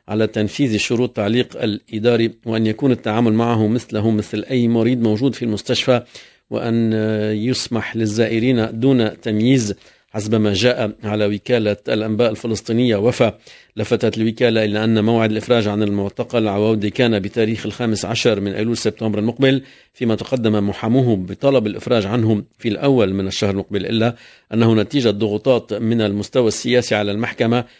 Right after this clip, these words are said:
وأيضا رفضت هذه المحكمة الإفراج الفوري عن المعتقل. وكان نادي الأسير الفلسطيني أوضح أن قرار تجميد اعتقال الأسير عواودة جاء استنادا إلى معطيات وتقارير طبية من المستشفى تشير إلى خطورة عن حياته،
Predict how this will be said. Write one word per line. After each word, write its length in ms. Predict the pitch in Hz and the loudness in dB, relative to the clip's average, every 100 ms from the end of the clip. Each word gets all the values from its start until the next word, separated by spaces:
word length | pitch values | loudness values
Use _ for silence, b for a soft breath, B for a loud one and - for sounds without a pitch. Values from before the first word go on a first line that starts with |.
| b _ | b _
وأيضا 840 | 107 110 107 - 120 117 113 113 113 110 | -2 2 2 0 -2 0 2 4 2 2
رفضت 600 | 110 123 - 104 101 - | 0 0 0 -2 -2 0
هذه 300 | 110 98 101 | 0 0 0
المحكمة 580 | 98 107 - 113 107 104 b b b | 0 -2 -4 -2 0 -2 b b b
الإفراج 380 | 113 120 127 110 | -8 -2 0 0
الفوري 400 | 101 127 117 107 | 0 0 2 2
عن 180 | 95 107 | 0 0
المعتقل. 680 | 98 95 92 127 - 107 90 b b - | 0 -4 -4 -4 0 0 -2 b b -4
وكان 380 | 117 151 143 131 | -2 2 2 2
نادي 200 | 135 120 | 0 0
الأسير 420 | 117 117 165 120 | -2 0 2 2
الفلسطيني 560 | 95 104 95 - 113 95 | -2 -6 -6 -2 -2 0
أوضح 360 | 127 95 - | -2 -4 -6
أن 220 | 120 110 | -2 -2
قرار 300 | 104 107 117 | -2 0 0
تجميد 460 | 107 107 98 123 104 | 2 0 0 2 0
اعتقال 440 | 95 - - 120 | -2 -6 -2 0
الأسير 440 | 104 98 - 117 98 | 0 -4 -2 -2 0
عواودة 380 | 107 113 110 104 | 2 2 2 2
جاء 260 | 120 135 | 0 0
استنادا 580 | 113 - 110 120 117 131 B B B | -2 -2 0 2 2 2 B B B
إلى 200 | 107 117 | -2 2
معطيات 540 | 110 107 120 113 120 104 | 2 2 4 4 2 -2
وتقارير 460 | 98 104 110 123 | -6 -4 -2 0
طبية 520 | 110 104 101 147 120 | -2 -6 -4 2 2
من 160 | 92 101 | 2 0
المستشفى 600 | 95 92 - 117 - 101 | -2 -4 -4 -4 -2 -4
تشير 360 | - - 131 110 | -6 0 0 0
إلى 220 | 107 104 | -2 -2
خطورة 460 | - - 139 101 104 | -4 -2 0 0 -2
عن 380 | 95 98 98 87 | -6 -6 -6 -6
حياته، 500 | - 104 110 123 | -4 -2 0 0